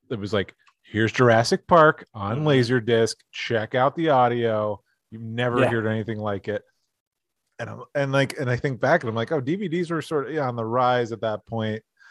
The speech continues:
Speaker 1: But
Speaker 3: Yeah.
Speaker 1: they're st-, you know, Laserdiscs were still hanging in there. <laughs> Like,
Speaker 2: Mm-hmm. Oh, they hung
Speaker 1: dress
Speaker 2: in
Speaker 3: Yeah,
Speaker 2: for a
Speaker 3: they're
Speaker 2: bit.
Speaker 3: still a thing.
Speaker 2: Yep.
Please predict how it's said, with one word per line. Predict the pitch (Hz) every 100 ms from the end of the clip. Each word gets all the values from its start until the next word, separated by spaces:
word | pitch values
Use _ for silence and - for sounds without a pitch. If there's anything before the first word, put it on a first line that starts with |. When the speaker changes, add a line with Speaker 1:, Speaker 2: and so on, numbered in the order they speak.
| - - _
Speaker 1:
But | -
Speaker 3:
Yeah. | 160
Speaker 1:
they're |
st-, | - - 180
you | 151
know, | 131
Laserdiscs | 120 131 120 131 117 127 131
were | 117
still | - 127
hanging | 110 123 113
in | 110 135
there. | 127 190 -
<laughs> |
Like, | 208 156 160
Speaker 2:
Mm-hmm. | 151 190 -
Oh, | 151 151
they | 180
hung | 180
Speaker 1:
dress | 185 208
Speaker 2:
in |
Speaker 3:
Yeah, | 196
Speaker 2:
for |
a | 151
Speaker 3:
they're | 180
Speaker 2:
bit. | -
Speaker 3:
still | 214
a | 175
thing. | - 185 110 - _ -
Speaker 2:
Yep. | 110 -